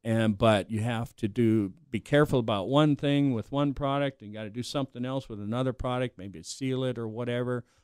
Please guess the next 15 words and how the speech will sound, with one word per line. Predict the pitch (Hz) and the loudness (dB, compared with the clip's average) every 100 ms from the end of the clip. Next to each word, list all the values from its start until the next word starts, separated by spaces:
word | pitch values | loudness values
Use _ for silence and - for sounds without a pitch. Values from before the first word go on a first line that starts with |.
| - | -16
occasionally." | 113 131 123 120 127 120 - - - _ _ _ - | -6 0 0 0 -6 -12 -14 -20 -20 _ _ _ -6
And | 107 | -4
they | 104 | -4
just | 104 - | -6 -8
say, | 117 | -4
"I'm | 120 113 | -4 -2
tired | - 135 196 | 0 0 0
of | 131 | 0
doing | 135 180 165 | 2 4 2
all | 104 101 | 0 -2
that, | 107 131 151 | -4 -4 -4
so | - 117 | 0 4
I'm | 143 | 4
just | 147 139 - | 4 2 2
gonna | 131 | 0